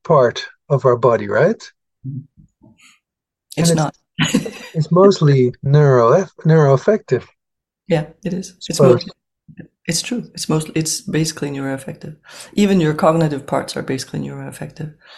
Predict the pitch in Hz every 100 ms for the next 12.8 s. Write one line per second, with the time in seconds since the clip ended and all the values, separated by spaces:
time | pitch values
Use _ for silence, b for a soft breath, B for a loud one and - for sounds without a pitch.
0 | b b b b b b _ _ 135 135
1 | 135 160 165 120 - _ B B B B
2 | - 151 151 - _ _ 165 185 175 156
3 | 165 185 - 170 175 160 _ _ _ _
4 | - 156 - 156 147 127 156 156 151 143
5 | 135 135 131 143 139 143 143 131 123 -
6 | 123 - 117 110 107 104 - - 117 127
7 | 123 131 127 123 123 - 131 120 117 113
8 | 117 - 120 127 120 123 117 - 131 127
9 | 123 107 107 98 _ 135 127 - 127 123
10 | 123 113 127 113 107 - _ _ _ -
11 | 127 120 113 - - 135 143 151 151 151
12 | - _ _ _ _ 151 151